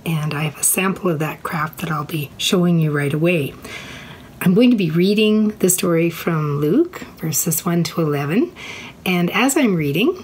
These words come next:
I'd like you to try to imagine you are one of the people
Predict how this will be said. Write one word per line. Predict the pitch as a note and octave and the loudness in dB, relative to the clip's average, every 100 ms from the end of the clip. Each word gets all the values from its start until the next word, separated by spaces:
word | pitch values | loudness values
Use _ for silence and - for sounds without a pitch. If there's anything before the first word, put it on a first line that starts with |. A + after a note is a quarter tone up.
| - - | -8 -4
I'd | F#3 | 0
like | G3+ C#4 - | 0 2 0
you | |
to | A#3+ | 0
try | F#3 - F#3 | -2 -2 2
to | C4+ | 4
imagine | C4 F#3 E3 E3 E3+ E3 E3 | 4 4 2 0 0 0 0
you | D#3 F#3 B3+ | 0 2 4
are | G#3 | 2
one | F#3+ | 2
of | G3 | 0
the | F3+ | -2
people | E3+ - F3 B3+ E4 F#4 | -2 -2 0 2 2 0